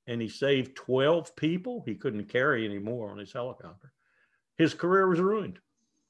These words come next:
absolutely ruined. It took thirty-five, forty years before, right before he died of cancer a few years ago, they gave him a medal.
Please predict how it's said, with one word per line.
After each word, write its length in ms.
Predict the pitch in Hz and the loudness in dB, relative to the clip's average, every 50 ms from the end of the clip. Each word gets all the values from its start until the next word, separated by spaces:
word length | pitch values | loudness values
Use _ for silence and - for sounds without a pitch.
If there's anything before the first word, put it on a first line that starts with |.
| _ _ _ _ - | _ _ _ _ 2
absolutely 520 | 139 170 180 - - 185 180 185 160 165 | 4 4 4 4 2 -2 -2 -2 0 0
ruined. 360 | 165 156 147 131 120 107 107 | 2 2 4 4 2 0 0
It 180 | 123 131 120 - | -4 -6 -6 4
took 300 | - 156 143 - - - _ _ _ - | 6 6 6 6 2 -8 _ _ _ 4
thirty-five, 920 | 139 147 165 175 190 180 156 - - 165 165 170 170 170 165 143 131 - | 8 8 10 10 8 6 6 4 2 4 6 6 8 6 6 2 -2 -6
forty 320 | - 143 147 160 170 165 151 | -4 2 4 6 6 6 6
years 460 | 147 147 156 151 139 120 113 107 - | 8 8 8 8 8 6 4 0 -2
before, 580 | - 120 107 - - 127 120 117 117 113 - - - - _ _ | -8 -10 -10 -6 -4 0 4 4 4 4 4 -4 -14 -20 _ _
right 160 | 127 135 135 | 2 2 2
before 280 | 127 - - 143 143 143 | 2 -2 2 4 4 4
he 60 | 139 | 4
died 320 | 123 139 139 139 131 131 | 4 2 4 4 4 2
of 160 | 135 127 - - | 2 -2 -4 -4
cancer 400 | - 151 143 139 135 - 110 107 | -2 0 0 -2 -2 -4 -6 -6
a 40 | |
few 180 | - - 127 117 | -6 -4 -4 -2
years 240 | 117 131 131 117 107 | 0 0 0 0 -2
ago, 180 | 104 101 104 | -2 -2 0
they 120 | 104 107 101 | 0 -2 0
gave 220 | 104 113 113 110 110 | 2 2 2 2 0
him 120 | 107 110 | -2 -2
a 60 | 110 | -4
medal. 400 | 107 107 107 98 92 95 - - | -2 -2 -4 -4 -4 -6 -10 -14